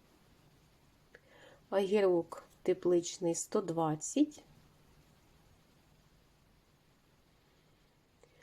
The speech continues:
Корінь імбіря двісті десять.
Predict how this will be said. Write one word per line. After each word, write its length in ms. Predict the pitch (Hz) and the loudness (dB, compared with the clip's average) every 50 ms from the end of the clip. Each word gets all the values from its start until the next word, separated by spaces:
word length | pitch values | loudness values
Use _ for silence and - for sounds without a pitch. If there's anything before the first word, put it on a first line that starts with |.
| _ _ - | _ _ -8
Корінь 360 | - - 214 208 202 185 180 | -2 0 2 4 4 4 4
імбіря 480 | 180 180 180 175 185 180 185 170 165 170 | 4 2 2 2 2 4 4 2 2 0
двісті 480 | 170 175 190 214 220 - - - 170 | -2 -4 -4 -4 -4 -4 -4 -4 -4
десять. 720 | 160 156 160 156 156 170 - - - 277 311 - - - | 0 0 0 0 0 -2 -4 -2 0 0 0 0 -4 -20